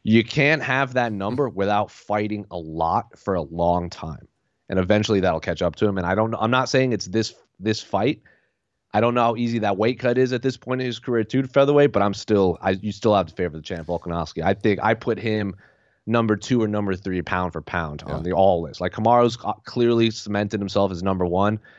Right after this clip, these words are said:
Speaker 1: and then it's between him and Izzy, his teammate, for
Speaker 2: Yeah.
Speaker 1: number two.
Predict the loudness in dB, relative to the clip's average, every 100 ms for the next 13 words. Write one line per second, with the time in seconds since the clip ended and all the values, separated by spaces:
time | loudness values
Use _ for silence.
0 | _ -2 0 0 -2 -4 -2 -2 0 2
1 | 4 4 2 0 -4 _ _ _ _ -2
2 | 0 0 -4 -6 -2 0 0 0 0 0
3 | 0 -2 -6 -10